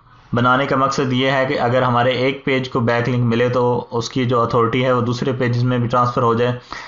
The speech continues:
ताकि सिर्फ एक page ना rank हो, बाकी जो दूसरे pages linked हैं वो भी रैंक हो जाए। तो ये देखें, सबसे पहले होम पेज है, होम पेज को अगर backlink मिले तो उसकी जो authority है वो आगे transfer हो जाए,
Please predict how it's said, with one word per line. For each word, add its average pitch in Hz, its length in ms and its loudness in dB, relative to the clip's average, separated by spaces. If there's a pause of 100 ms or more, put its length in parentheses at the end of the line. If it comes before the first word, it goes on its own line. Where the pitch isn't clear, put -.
(140)
ताकि 123 200 0
सिर्फ 127 240 -2
एक 135 360 -4
page 131 260 0
ना 127 160 0
rank 117 260 0
हो, 127 80 2
बाकी 120 400 0
जो 120 100 0
दूसरे 127 300 -2
pages 120 300 -2
linked 120 280 0
हैं 123 80 2
वो 123 140 0
भी 123 80 0
रैंक 104 240 0
हो 104 120 0
जाए। 95 220 -2 (1120)
तो 131 220 2
ये 139 120 0
देखें, 147 320 -2
सबसे 143 300 -2
पहले 135 220 0
होम 131 320 0
पेज 139 220 0
है, 135 160 2
होम 127 260 0
पेज 131 180 -2
को 131 100 -2
अगर 123 180 0
backlink 123 380 0
मिले 120 320 2 (340)
तो 117 200 0
उसकी 120 360 -4
जो 120 160 2
authority 117 340 0
है 120 60 2
वो 117 140 0
आगे 113 360 0
transfer 117 520 -4
हो 107 120 2
जाए, 113 240 0